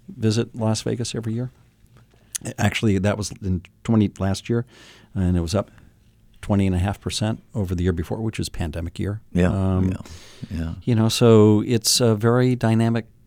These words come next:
Speaker 1: place. And
Speaker 2: Yeah, oh, it
Speaker 1: people
Speaker 2: is.
Speaker 1: coming in,
Speaker 2: It
Speaker 1: coming out.
Speaker 2: is.
Speaker 1: Uh, here's another factoid for you.
Speaker 2: Another factoid. Okay.
Speaker 1: Uh,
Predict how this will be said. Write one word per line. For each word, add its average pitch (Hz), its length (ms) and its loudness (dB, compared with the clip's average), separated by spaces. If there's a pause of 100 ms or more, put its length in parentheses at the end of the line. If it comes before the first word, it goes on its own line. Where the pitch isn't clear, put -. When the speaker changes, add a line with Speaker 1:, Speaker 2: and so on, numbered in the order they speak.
(320)
Speaker 1:
place. - 500 -6 (120)
And 104 260 -6
Speaker 2:
Yeah, - 80 0
oh, - 300 -10
it 78 60 -4
Speaker 1:
people 113 160 2
Speaker 2:
is. 127 40 -2
Speaker 1:
coming 110 200 -2
in, 113 100 -2
Speaker 2:
It - 40 -4
Speaker 1:
coming 120 200 0
out. 131 240 -2
Speaker 2:
is. - 40 -12
Speaker 1:
Uh, 117 120 -2 (280)
here's 151 240 0 (160)
another 131 220 0
factoid 147 480 -8
for 185 160 -12
you. 190 60 -6
Speaker 2:
Another 165 340 4
factoid. - 600 -2
Okay. 82 400 2 (120)
Speaker 1:
Uh, 113 300 0